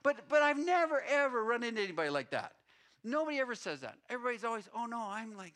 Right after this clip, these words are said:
tapped. I'm maxed out. I hardly have any time." And so to think of trying to do more, trying to fit in more for God, it's like, "Oh, how do I do it?"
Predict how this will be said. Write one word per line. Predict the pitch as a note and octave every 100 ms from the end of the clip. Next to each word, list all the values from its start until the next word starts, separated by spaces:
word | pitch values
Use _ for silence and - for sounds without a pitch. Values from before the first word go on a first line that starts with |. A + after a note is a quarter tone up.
| _ -
tapped. | A3 A3 F3+ -
I'm | E3 G3 F3 _ _ _ _
maxed | F#3 A3 - -
out. | G#3+ G#3
I | E3 G#3
hardly | G3 F#3+ F3+
have | F3+ F3
any | G3 A3+
time." | - - A3+ C4+ C#3 _ _ _ _ _ _ -
And | G3
so | - A#3 A3+ A3 _ _ _ -
to | A3+
think | G#3+ - D4 C4
of | A#3+ G3 -
trying | - A3+ A#3+ B3+ A#3+
to | A3
do | G3+ G#3
more, | G3 G3 G3+ E3 - _ _ _ _ _ _ -
trying | - A3 C4 A#3
to |
fit | G3+ - A3
in | A#3 A3+
more | G3 F#3 A#3 A3
for | - G3
God, | F3+ G#3 A#3+ F#3+
it's | F#3 G#3
like, | G#3+
"Oh, | B3+ C4+
how | A#3 C4
do | C#4
I | C4+ B3
do | C4+
it?" | A#3+